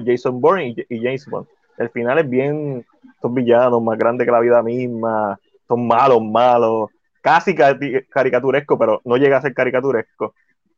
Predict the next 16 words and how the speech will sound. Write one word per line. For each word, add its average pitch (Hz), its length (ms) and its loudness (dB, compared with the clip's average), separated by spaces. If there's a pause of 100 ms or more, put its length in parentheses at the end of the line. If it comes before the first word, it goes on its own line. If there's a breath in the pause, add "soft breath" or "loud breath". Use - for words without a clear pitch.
(240)
Y 127 160 0
como 127 200 -2
tú 123 80 -6
y 120 40 -2
yo 127 140 4
hablamos, 151 560 2 (480)
la 120 120 -4
película 120 300 0
ha 139 40 -2
perdido 156 260 0
muchas 147 240 -4
oportunidades 156 560 -2
de 123 120 -2
irse 113 180 -4
bien 147 280 -4
deep. 135 260 0